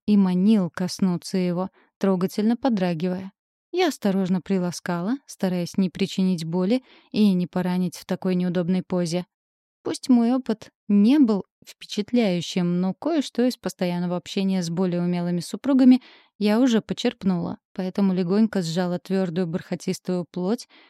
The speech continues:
и аккуратно погладила ярко олеющую от возбуждения чувствительную головку. Прошлась пальцами по мокрой расселенке.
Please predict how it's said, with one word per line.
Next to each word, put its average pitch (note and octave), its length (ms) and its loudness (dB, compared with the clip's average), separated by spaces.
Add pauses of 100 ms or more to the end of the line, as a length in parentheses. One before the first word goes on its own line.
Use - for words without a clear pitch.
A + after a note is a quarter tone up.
(100)
и A3+ 80 0
аккуратно A3+ 480 0
погладила F3+ 540 -2
ярко F3 420 -4
олеющую F#3 480 -4
от - 120 -8
возбуждения F#3 800 -2
чувствительную F3+ 760 -4
головку. F3+ 600 -6 (380)
Прошлась F#3+ 440 -2
пальцами A3+ 520 2
по F#3+ 160 -2
мокрой F#3 380 -2
расселенке. F3 760 -4